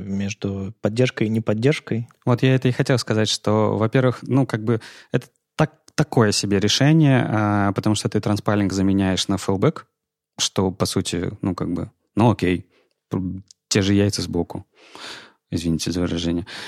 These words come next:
Speaker 2: Вот, но... а,
Speaker 1: Лёша, господи, нам, нам придётся это вырезать.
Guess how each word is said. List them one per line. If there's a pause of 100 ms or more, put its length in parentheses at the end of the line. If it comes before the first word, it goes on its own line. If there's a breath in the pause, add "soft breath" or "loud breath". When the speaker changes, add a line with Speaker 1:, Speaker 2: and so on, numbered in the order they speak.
(120)
Speaker 2:
Вот,
но... (280 loud breath)
а,
Speaker 1:
Лёша,
господи, (140)
нам,
нам
придётся
это
вырезать.